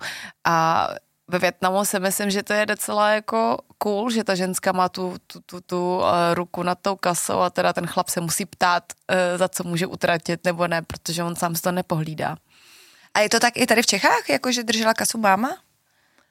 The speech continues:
Speaker 1: Eh, není to tak, není to tak. Jako, eh, n-,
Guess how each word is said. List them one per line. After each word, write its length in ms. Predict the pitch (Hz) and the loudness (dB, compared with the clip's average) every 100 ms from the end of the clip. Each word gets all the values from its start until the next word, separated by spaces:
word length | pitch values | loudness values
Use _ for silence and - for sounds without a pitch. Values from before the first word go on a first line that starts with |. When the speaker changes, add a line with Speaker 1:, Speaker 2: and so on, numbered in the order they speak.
| _ | _
Speaker 1:
Eh, 140 | 185 180 | 0 2
není 300 | 170 160 151 | 0 -2 -4
to 140 | 151 | -4
tak, 440 | 170 90 - - | -4 -4 -6 -10
není 240 | 175 165 147 | -4 -2 -2
to 100 | 175 | -4
tak. 280 | - 151 - | -4 -6 -6
Jako, 200 | - 180 _ - - | -8 -8 _ -14 -2
eh, 80 | 170 170 160 165 170 - | 2 4 2 0 -4 -6
n-, 200 | 190 | -6